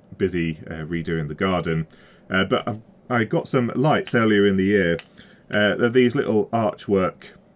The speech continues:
L E D lights, and I've got a whole bunch of these, and it's literally about thirty or forty thousand pounds worth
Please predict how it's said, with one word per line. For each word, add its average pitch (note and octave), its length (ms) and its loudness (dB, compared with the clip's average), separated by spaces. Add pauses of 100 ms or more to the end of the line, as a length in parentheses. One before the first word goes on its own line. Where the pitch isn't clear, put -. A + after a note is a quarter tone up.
(120)
L G#2+ 140 -4
E F2+ 80 -2
D F#2+ 180 0
lights, D#2 340 -2
and - 60 -10
I've E2+ 60 -12
got - 140 -6
a - 40 -8
whole C3 220 6
bunch G2 300 -4
of D#2 80 -14
these, D#2 340 -2
and F#2+ 220 -4
it's E2+ 100 -8
literally A#2 320 -2
about E2 320 -4
thirty G2 260 -2
or D#2+ 60 -8
forty - 300 -6
thousand E2+ 400 -2
pounds E2+ 340 -6
worth C#2+ 400 -10